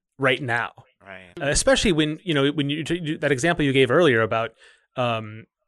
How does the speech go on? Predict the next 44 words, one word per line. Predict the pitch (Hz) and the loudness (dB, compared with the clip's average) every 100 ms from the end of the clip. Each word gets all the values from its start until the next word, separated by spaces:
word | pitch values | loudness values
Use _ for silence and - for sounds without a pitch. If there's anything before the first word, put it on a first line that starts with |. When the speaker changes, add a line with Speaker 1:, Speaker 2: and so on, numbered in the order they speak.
| _ | _
Speaker 1:
uh, | 139 123 | -6 -4
about | 127 147 _ | -4 -8 _
re-, | 185 143 151 | -4 -2 -2
requests | 165 151 - 180 131 - | 2 2 4 4 4 2
in | 147 135 | 2 2
to, | - 131 123 120 123 - | -2 -2 0 -2 -6 -10
to | - | -8
get | 117 135 | -6 -2
new | 151 202 | 2 2
mechanics | 143 123 110 104 - | 0 -4 -6 -8 -12
Speaker 2:
Mm. | 117 - - | -14 -18 -4
Speaker 1:
or | 135 | 4
variations | 143 139 143 160 156 123 | 6 6 4 2 0 -2
on | 113 | -2
mechanics. | 107 - 110 101 95 - - - - _ - | -4 -8 -8 -8 -14 -18 -18 -20 -20 _ -4
Um, | 123 117 110 107 113 _ | -2 -4 -8 -14 -20 _
do | - | -4
you | 143 | -2
find | 143 170 165 | 2 4 4
that | |
you | 156 | 2
have | 151 | 2
to | 139 | 0
sort | 156 135 | 2 2
of | 120 | 0
decide, | 131 - 135 127 - - | 0 4 4 2 -2 -18
"This | - 170 190 | -2 0 2
is | 147 | 4
an | 156 | 4
area | 151 147 139 | 6 6 8
where | 131 127 | 6 6
I | 123 | 6
just | 117 135 - | 4 0 0
need | 135 117 | -4 -4
to | - 127 117 113 - _ _ _ _ _ _ | -2 0 -2 -4 -12 _ _ _ _ _ _
resign | 135 131 139 160 | 0 4 6 6
myself | 151 143 165 151 147 | 4 4 4 4 2
to | 147 | 0
the | 131 127 | 0 0
imperfection | 123 123 - 170 - 233 | 0 -2 -2 0 0 -2
until | 143 131 | 0 0
it | 123 | 0
rolls | 127 120 | 2 2
along," | 120 127 190 240 | 2 0 0 -2